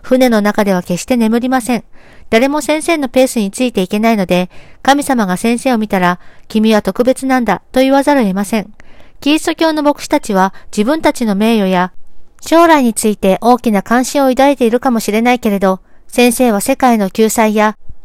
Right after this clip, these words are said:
どうしたら世界の人々に食物を与えることができるかとか、どのようにしてこの国を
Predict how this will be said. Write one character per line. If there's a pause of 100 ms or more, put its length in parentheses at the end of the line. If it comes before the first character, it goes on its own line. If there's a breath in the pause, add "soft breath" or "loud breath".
(360)
ど
う
し
た
ら
世
界
の
人
々
に
食
物
を
与
え
る
こ
と
が
で
き
る
か
と
か、 (380 soft breath)
ど
の
よ
う
に
し
て
こ
の
国
を